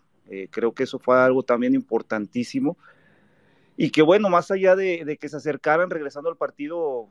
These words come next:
teníamos confianza, ¿no? De que el equipo lo iba a conseguir. ¿Por qué? Por la manera como trabajaba, por la manera que, que había sobre, sobrepasado obstáculos y que en cada uno de los momentos complicados del torneo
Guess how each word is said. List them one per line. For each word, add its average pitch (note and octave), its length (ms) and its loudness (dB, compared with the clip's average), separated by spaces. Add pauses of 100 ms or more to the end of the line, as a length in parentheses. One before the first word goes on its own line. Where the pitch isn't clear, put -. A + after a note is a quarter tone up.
(140)
teníamos C3+ 340 -8
confianza, C#3+ 480 -4
¿no? C#3+ 160 -2
De C#3+ 100 0
que C3 120 -10
el B2 40 -4
equipo C3 320 -8
lo D3 80 -2
iba D3 140 4
a C#3 40 0
conseguir. B2+ 580 -4
¿Por B2+ 200 -4
qué? D3+ 200 2
Por D3 240 -6
la A#2+ 100 4
manera A#2+ 360 0
como A#2 240 -14
trabajaba, G#2+ 680 -4 (100)
por A#2+ 160 -2
la B2 140 4
manera C3 380 2
que, A2 540 -6
que - 100 -6
había B2+ 240 -2
sobre, B2 580 -6 (220)
sobrepasado B2 760 -2
obstáculos D#3 800 -4 (600)
y B2+ 180 -6
que B2 240 -2
en A#2 100 -4
cada C#3+ 220 6
uno E3 220 0
de D#3+ 80 6
los C#3 140 -2
momentos C3+ 460 -2
complicados C3 600 0
del C3+ 140 0
torneo C3+ 560 0